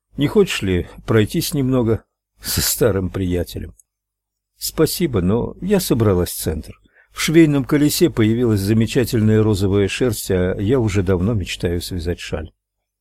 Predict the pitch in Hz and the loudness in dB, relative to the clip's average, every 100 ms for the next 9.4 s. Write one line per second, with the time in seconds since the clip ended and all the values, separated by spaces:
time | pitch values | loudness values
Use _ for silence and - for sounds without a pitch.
0 | _ _ _ - - - 131 110 107 95 | _ _ _ -12 -8 -2 0 0 -2 -4
1 | 101 107 98 92 - 80 80 - _ _ | -2 -2 -2 -4 -6 -8 -8 -14 _ _
2 | _ _ _ _ _ _ _ _ _ _ | _ _ _ _ _ _ _ _ _ _
3 | - 101 120 139 - - _ _ - 170 | -8 0 0 0 -8 -20 _ _ -4 0
4 | 101 80 78 - - - _ _ _ _ | 0 -2 -8 -12 -18 -20 _ _ _ _
5 | - 123 - 120 95 87 101 120 92 95 | 0 0 2 2 2 0 -4 0 0 0
6 | 87 87 90 92 90 87 - 107 110 127 | 0 0 0 0 0 0 -2 0 0 0
7 | 165 - _ _ _ _ _ _ - 135 | -2 -4 _ _ _ _ _ _ 0 4
8 | 147 151 123 151 165 165 - 139 135 101 | 4 2 2 2 4 2 2 2 2 0
9 | 82 - 85 | -2 -6 -10